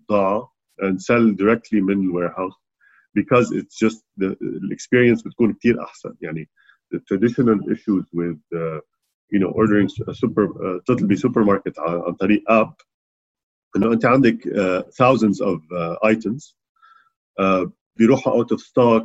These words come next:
بيروحوا in stock. So the update ما، ما عم يكون، آه، آه،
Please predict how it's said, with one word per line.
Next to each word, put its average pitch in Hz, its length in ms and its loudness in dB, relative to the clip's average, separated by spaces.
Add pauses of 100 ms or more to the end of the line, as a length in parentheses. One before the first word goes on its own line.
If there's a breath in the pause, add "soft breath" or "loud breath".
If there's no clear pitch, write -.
(120)
بيروحوا 101 420 0
in 113 120 2
stock. 101 400 -2 (140)
So 101 240 2
the 110 80 2 (100)
update - 500 0
ما، 120 140 2
ما 120 240 0
عم 156 80 6
يكون، 117 440 4
آه، 90 280 -2
آه، 87 240 -4